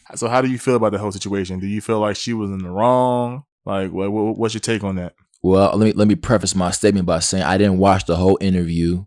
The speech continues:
Speaker 2: So I, I wanna just really preface that 'cause people think, "Well, why you jump down her throat?"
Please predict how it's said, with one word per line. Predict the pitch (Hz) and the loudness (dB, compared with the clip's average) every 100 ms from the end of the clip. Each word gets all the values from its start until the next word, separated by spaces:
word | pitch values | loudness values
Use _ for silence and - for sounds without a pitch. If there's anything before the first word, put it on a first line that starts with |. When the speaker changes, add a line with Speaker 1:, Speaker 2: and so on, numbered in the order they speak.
| _ | _
Speaker 2:
So | - 85 | -8 -2
I, | 80 | -2
I | 85 - | -2 -2
wanna | 90 90 82 | 0 0 -2
just | 80 | -2
really | 87 87 | 0 -2
preface | 80 92 82 80 | -2 -4 -4 -4
that | 85 | -6
'cause | 80 | -6
people | - 87 82 | -4 -4 -4
think, | 82 - - | -8 -8 -4
"Well, | 113 | 0
why | 120 | 2
you | 131 | 2
jump | 131 120 | 0 0
down | 113 | 0
her | 113 | 2
throat?" | 117 85 | 0 0